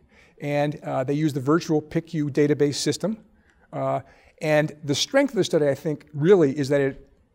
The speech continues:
included almost ten thousand patients, uh, overall. So these investigators sought to compare outcomes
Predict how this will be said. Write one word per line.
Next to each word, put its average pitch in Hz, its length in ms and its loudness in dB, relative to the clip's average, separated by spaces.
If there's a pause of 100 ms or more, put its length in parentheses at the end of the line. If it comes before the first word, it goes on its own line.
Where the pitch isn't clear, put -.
(260)
included 147 480 -4
almost 185 520 2
ten 190 280 -6
thousand 139 420 -4
patients, - 580 -8 (320)
uh, 123 260 -12
overall. 123 520 -2 (1040)
So 180 320 2
these 269 240 2
investigators 143 800 2
sought - 580 -2 (260)
to 170 160 -2
compare 156 600 0
outcomes 185 640 -2